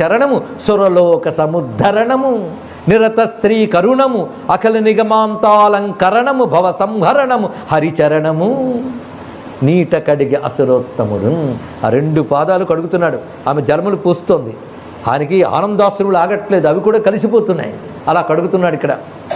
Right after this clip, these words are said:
"ఇట్టు ధరణీసురన-, ధరణీసుర దక్షిణ చరణ ప్రక్షాళనంబు చేసి వామపాదంబు కడిగి", ముందు కుడి కాలు కడగాలి, తర్వాత ఎడమ కాలు కడగాలి. ఇది పద్ధతి. అది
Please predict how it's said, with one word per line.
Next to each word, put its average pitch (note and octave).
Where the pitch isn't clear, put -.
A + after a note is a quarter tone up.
"ఇట్టు G3+
ధరణీసురన-, F3
ధరణీసుర G3+
దక్షిణ F3+
చరణ G3
ప్రక్షాళనంబు G3+
చేసి A3
వామపాదంబు F#3+
కడిగి", E3
ముందు G3
కుడి G3+
కాలు G#3+
కడగాలి, E3+
తర్వాత G#3
ఎడమ D#3
కాలు C3+
కడగాలి. C3
ఇది D#3+
పద్ధతి. A#2+
అది -